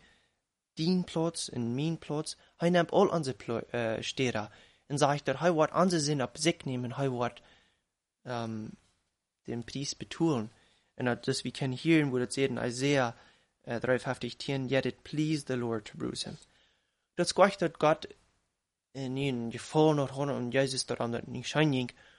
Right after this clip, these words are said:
aber ja, Gott ist tevreden mit dem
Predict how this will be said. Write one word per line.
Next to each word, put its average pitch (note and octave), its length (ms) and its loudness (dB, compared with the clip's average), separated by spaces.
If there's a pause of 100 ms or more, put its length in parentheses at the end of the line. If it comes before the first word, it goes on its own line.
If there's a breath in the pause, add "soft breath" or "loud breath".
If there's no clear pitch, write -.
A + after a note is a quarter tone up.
(220 soft breath)
aber B2+ 340 2 (120)
ja, C#3+ 280 4
Gott D3+ 280 8
ist - 220 -2 (260)
tevreden D3 760 -2
mit G2 160 -10
dem - 80 -10